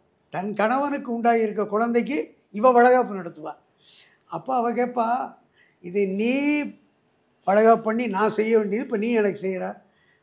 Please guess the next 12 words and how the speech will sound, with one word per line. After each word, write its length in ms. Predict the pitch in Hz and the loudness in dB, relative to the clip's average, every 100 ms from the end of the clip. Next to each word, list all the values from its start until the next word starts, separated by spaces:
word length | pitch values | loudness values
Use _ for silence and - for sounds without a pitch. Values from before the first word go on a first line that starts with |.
| _ - | _ -12
பரவாயில்ல, 380 | 202 240 254 240 | -6 -6 -4 -4
உனக்கு 420 | 226 190 202 190 | -4 -4 -4 -6
தான் 200 | 208 226 | -8 -8
பிள்ளை 240 | 208 214 220 | -6 -6 -6
இல்ல" 420 | 196 202 202 - _ _ _ _ _ - | -6 -8 -10 -18 _ _ _ _ _ -6
அப்படிங்கிறது 720 | 185 214 196 202 294 - - | -6 -6 -4 -2 0 0 -2
கே 180 | 226 247 | -2 -2
ஆர் 160 | 247 | -2
விஜயாவும் 240 | 226 208 214 | -4 -4 -4
ஒரு 340 | 311 262 - - - _ | -4 -6 -12 -20 -20 _
dialogue 280 | 185 220 220 | 2 4 2
சொல்லுவாங்க. 380 | 220 175 165 | -2 -8 -10